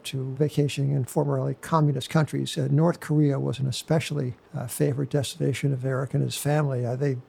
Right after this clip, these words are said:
insisted on going, oddly enough, in, uh, in February, uh, Pyongyang, and, uh, uh, to the Days Inn Motel there. Uh, they went, uh,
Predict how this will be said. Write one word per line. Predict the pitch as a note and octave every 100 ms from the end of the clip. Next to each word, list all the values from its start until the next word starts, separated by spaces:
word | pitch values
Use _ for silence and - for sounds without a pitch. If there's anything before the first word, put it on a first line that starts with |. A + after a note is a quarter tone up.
| -
insisted | C#3+ - C4 -
on | D#3+ D#3
going, | D#3+ D3+ D3 C3
oddly | C#3+ D#3 D3
enough, | C#3 C3+ -
in, | C3+ C3
uh, | C3 G#2+
in | D3+ C3
February, | G#3+ E3+ C#3 A2+ G#2+ -
uh, | C#3+ C#3
Pyongyang, | - D3+ B2 B2+ C3 C3+ C#3+
and, | B2
uh, | A#2+ A#2 - _ _ _ A3+ C#3+
uh, |
to | C#3 C#3+
the | D3 D3
Days | C3 D3+ D3+ D3 -
Inn | E3 C#3+ C#3
Motel | C#3 C#3+ - E3 E3
there. | C#3 B2+ C3 C3 - -
Uh, | D#3+ C3+ C3 D3
they | D3
went, | C#3+ C#3+ D3+ -
uh, | C#3 B2+